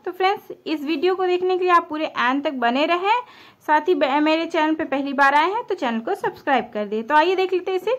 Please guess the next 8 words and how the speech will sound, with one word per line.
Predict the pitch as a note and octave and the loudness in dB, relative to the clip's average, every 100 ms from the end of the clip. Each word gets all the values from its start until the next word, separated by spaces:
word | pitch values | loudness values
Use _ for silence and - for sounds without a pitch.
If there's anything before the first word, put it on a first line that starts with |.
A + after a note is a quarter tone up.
| - | -4
कैसे | D#4 B3+ | -6 -4
बनाना | A3+ G#3+ G#3 | -4 -4 -4
है। | G#3 G#3+ | -6 -8
सबसे | A#3 _ _ _ _ _ _ _ _ _ A#4 | -14 _ _ _ _ _ _ _ _ _ 2
पहले | A4+ G#4 G#4 E4 | 4 6 6 4
हमने | D#4 D4 E4 | 4 4 2
लिया | D4+ D4+ | 2 2
है | D#4+ E4+ | 2 2